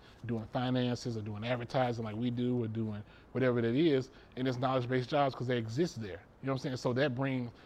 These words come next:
a certain clientele there, which in turn brings certain types of businesses there, certain types of hotels, certain types of food. That's why you're able to get there. Mississippi kinda is stuck in that area because it, it doesn't wanna grow outside of its, you know, initial base, and they think that, "Oh, we,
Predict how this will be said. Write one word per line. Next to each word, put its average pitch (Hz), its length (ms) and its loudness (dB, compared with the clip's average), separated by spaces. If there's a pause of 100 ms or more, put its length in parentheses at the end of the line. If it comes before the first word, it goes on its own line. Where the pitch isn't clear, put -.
(100)
a 113 60 -6
certain 120 220 -2
clientele 139 560 2
there, 117 240 -2 (300)
which 139 180 0
in 123 80 -2
turn 123 440 0 (280)
brings 127 380 2
certain 123 220 0
types 113 240 -8
of 107 100 -8
businesses 135 400 2
there, 120 280 0 (240)
certain 120 240 -2
types 110 220 -2
of 110 60 -10
hotels, 127 500 0
certain 117 160 -4
types 107 240 -8
of - 140 -14
food. 123 320 0 (280)
That's 147 220 0
why 127 120 2
you're 120 140 0
able 110 160 -2
to 110 60 -8
get 120 220 -4
there. 95 200 -10 (280)
Mississippi 127 420 0
kinda 127 320 -2
is 127 100 -2
stuck - 340 -4
in 117 100 -2
that 117 160 -4 (180)
area 165 240 4
because 123 400 0 (320)
it, 127 220 -2
it 117 140 -4
doesn't 127 260 4
wanna 120 120 2
grow 123 280 4
outside 113 340 2
of 107 100 -4
its, 110 240 -8
you 135 100 2
know, 104 260 -4 (320)
initial 117 440 0
base, 123 440 2
and 113 100 -4
they 110 80 -4
think 117 300 -6
that, 113 180 -6
"Oh, 220 160 0
we, 170 240 0